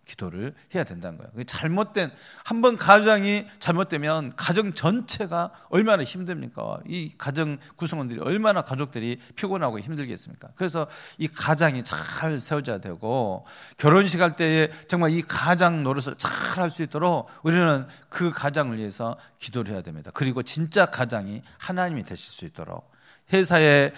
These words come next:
오너도, 어, 진짜 오너는 하나님이 진짜 경영자가 되기를 위해서 우리는 하나님께 위임하고 맡기고 하나님께 기도하는 것이 필요하다는 것입니다. 그래서 우매자, 지혜자가 이렇게 중요합니다.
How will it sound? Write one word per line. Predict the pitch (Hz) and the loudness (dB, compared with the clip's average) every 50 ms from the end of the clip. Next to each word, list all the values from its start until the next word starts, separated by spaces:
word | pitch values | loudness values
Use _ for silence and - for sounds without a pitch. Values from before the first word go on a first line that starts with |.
| - - - | -14 -14 0
오너도, | - 135 151 170 170 160 139 110 120 120 123 131 131 - - - - _ | 6 6 8 8 8 6 4 4 2 0 0 0 -2 -6 -12 -20 -14 _
어, | - 95 | -8 -8
진짜 | - - - 185 208 196 - 233 | -4 -2 0 0 0 4 6 6
오너는 | 196 156 156 175 170 156 139 131 117 117 - - - - | 8 8 6 6 4 2 2 0 -2 -4 -6 -10 -16 -14
하나님이 | - - - 208 208 220 214 214 196 180 165 165 165 175 190 - _ _ | -6 -4 0 4 6 6 6 6 4 2 0 0 0 -2 -6 -10 _ _
진짜 | - - 160 156 185 170 | -10 -8 -4 -2 0 -2
경영자가 | 151 - 127 123 127 143 147 139 127 117 107 110 107 | 0 0 0 0 0 0 0 0 -2 -2 -2 -2 -4
되기를 | - - 101 104 120 104 98 | -4 -8 -8 -6 -6 -6 -6
위해서 | 90 87 85 80 - 95 90 87 - _ - _ | -8 -10 -10 -10 -10 -12 -12 -12 -12 _ -16 _
우리는 | 180 170 175 180 180 175 170 170 - - - - - | -8 -4 0 0 0 0 0 -4 -8 -14 -20 -14 -4
하나님께 | - 190 185 185 180 160 - 131 | -2 2 2 2 2 0 -4 -6
위임하고 | 104 101 117 127 135 127 117 107 101 107 92 | -6 -4 -4 -4 -4 -2 -4 -4 -4 -6 -8
맡기고 | 80 78 80 - - 117 107 92 104 107 120 147 - - _ _ | -10 -10 -10 -12 -12 -10 -10 -8 -6 -8 -8 -8 -10 -16 _ _
하나님께 | - 156 151 135 135 - 98 | -6 -4 -4 -4 -4 -8 -10
기도하는 | - - 113 101 120 113 104 95 | -10 -10 -4 0 0 0 0 -2
것이 | 87 87 - - 110 104 - - _ _ _ | -4 -6 -8 -8 -10 -12 -12 -14 _ _ _
필요하다는 | - - 180 165 160 131 113 92 87 80 | -12 -8 -6 -6 -6 -6 -8 -10 -10 -12
것입니다. | 76 78 - - - 80 - - - - | -14 -16 -16 -16 -16 -18 -18 -20 -20 -12
그래서 | - 165 175 160 139 160 147 - - - - - - - | -6 -4 -4 0 0 0 0 0 -4 -10 -18 -20 -18 -6
우매자, | - 139 151 165 175 190 185 160 175 160 151 156 - - | -2 2 4 6 6 6 6 8 8 8 8 6 4 -2
지혜자가 | - - - 165 170 160 165 143 131 131 | -4 0 2 2 2 2 0 -2 -2 -4
이렇게 | 123 123 131 151 180 262 254 - 175 | -4 -4 -2 0 0 0 0 -2 -6
중요합니다. | - - - 120 110 120 117 107 95 92 87 82 - 92 92 - | -8 -8 -10 -8 -8 -6 -6 -6 -8 -10 -12 -12 -12 -14 -14 -14